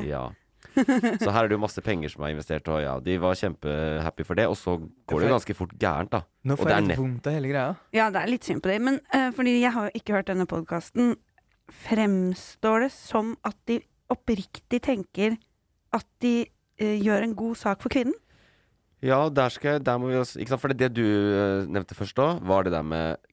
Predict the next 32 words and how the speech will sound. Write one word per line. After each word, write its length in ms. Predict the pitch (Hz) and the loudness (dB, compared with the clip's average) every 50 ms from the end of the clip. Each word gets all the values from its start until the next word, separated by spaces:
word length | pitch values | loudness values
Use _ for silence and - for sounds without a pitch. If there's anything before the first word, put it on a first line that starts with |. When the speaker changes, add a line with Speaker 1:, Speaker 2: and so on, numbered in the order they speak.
| _ - - | _ -10 -6
Speaker 1:
at 140 | - 87 - | -4 -4 -4
det 140 | - 85 87 | -2 0 0
er 160 | 85 82 - - | 0 0 -2 -6
blanding 480 | - 92 85 90 87 78 67 65 67 67 | -6 -2 0 2 2 0 -2 -6 -10 -8
mellom 400 | 65 65 67 76 76 76 76 67 - - _ _ _ _ _ _ _ _ _ | -8 -8 -6 -6 -6 -6 -6 -8 -12 -16 _ _ _ _ _ _ _ _ _
beautybehandling, 960 | - 80 78 67 76 73 67 - - 67 69 71 73 71 71 69 73 87 85 | -12 -10 -8 -6 -6 -6 -6 -6 -6 -6 -4 -4 -4 -4 -4 -4 -4 -4 -2
ikke 80 | 73 - | -2 -4
sant, 120 | 80 71 | -4 -4
og 60 | 76 73 | -4 -4
sånne 220 | 80 76 73 71 | -4 -4 -6 -6
type 220 | - 73 - - 78 | -6 -8 -6 -6 -4
inngrep, 340 | 73 71 76 87 110 - - | -4 -2 0 0 0 0 0
Speaker 3:
Mm. 200 | 254 254 240 220 | 0 0 0 0
Speaker 1:
kos-, 220 | - 220 226 220 - | -2 -2 -4 -6 -6
kosmetisk 800 | - 87 85 - - 82 78 73 71 69 - - - 71 - - | -6 -6 -6 -6 -6 -4 -4 -4 -4 -6 -6 -8 -10 -12 -8 -6
medisin, 480 | - 76 76 78 82 95 110 143 160 147 - | -6 -6 -4 -4 -2 0 0 -2 -2 -4 -4
Speaker 3:
Ja. 180 | 226 226 226 - _ _ _ _ _ - | -2 -2 -2 -2 _ _ _ _ _ 0
Speaker 1:
og 300 | 80 80 80 80 - - | 0 2 2 0 -2 -4
kvinnehelse. 800 | - 92 85 78 67 60 58 65 62 50 - - - 69 69 - | -6 -4 -4 -4 -4 -6 -8 -8 -10 -10 -10 -8 -6 -6 -6 -4
Det 60 | - 73 | -4 -2
var 120 | 82 80 | -2 0
Speaker 3:
Ja. 60 | - - 80 78 76 | 0 0 0 0 0
Speaker 1:
der 20 | |
det 100 | 80 87 | 0 -2
liksom 300 | 82 78 - 76 67 69 - | -4 -4 -4 -6 -6 -6 -8
eksploderte. 640 | - - - - 78 67 67 - - - 113 139 - _ _ _ _ _ _ _ _ _ _ _ - - | -12 -14 -10 -8 -6 -6 -6 -6 -2 -2 -2 -2 -4 _ _ _ _ _ _ _ _ _ _ _ -10 -6
Ehm, 720 | 78 87 90 87 90 87 87 87 87 87 85 85 87 85 - | -2 0 0 2 2 0 0 0 -2 -2 -2 -2 -4 -4 -2
og 140 | - 98 104 | 0 0 2
ja, 220 | 107 104 110 123 127 | 4 4 4 2 0
de, 540 | 98 71 76 92 110 117 131 147 151 156 151 | -2 -8 -12 -8 -6 -6 -4 -4 -4 -2 -2
eh, 180 | 147 147 143 139 | -2 -2 -2 -2
nei, 720 | 135 139 135 131 131 123 123 123 120 - 127 131 151 170 | -4 -4 -6 -6 -6 -8 -8 -8 -6 -4 -2 -2 -2 -2